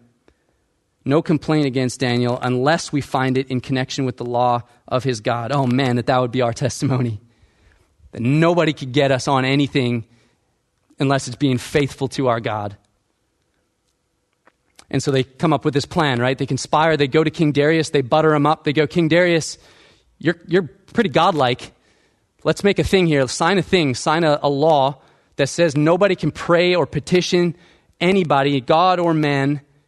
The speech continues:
except you for the next month." And of course, Darius goes, "Okay, yeah, I'll be God for a month. Why wouldn't you?" Plays off of his pride. These guys get him on his pride. And so he signs this thing.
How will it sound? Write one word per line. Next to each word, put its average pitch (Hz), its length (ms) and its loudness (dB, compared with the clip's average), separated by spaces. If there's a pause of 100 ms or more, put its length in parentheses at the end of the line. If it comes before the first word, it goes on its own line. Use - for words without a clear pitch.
(200)
except - 440 -6
you 160 180 0
for 131 140 -4
the 123 80 0
next 143 180 -2
month." 139 420 -2 (800)
And 127 100 -2
of - 120 -6
course, 160 280 0
Darius 127 460 0
goes, 120 580 -4
"Okay, - 300 0
yeah, 180 80 2
I'll 247 80 0
be 175 120 -6
God 127 280 -2
for 120 120 -4
a 110 60 -4
month. 120 320 -4 (460)
Why 143 140 0
wouldn't 165 240 -2
you?" 107 120 -4 (1600)
Plays 143 220 0
off 147 240 0
of 143 60 -6
his 139 100 -4
pride. 123 460 -2 (320)
These - 100 -12
guys 143 160 0
get 139 220 0
him 147 80 0
on 143 100 2
his 139 100 -2
pride. 127 440 0 (1120)
And 143 100 -2
so 156 160 0
he 156 80 2
signs 165 380 0
this 165 220 -4
thing. 135 320 0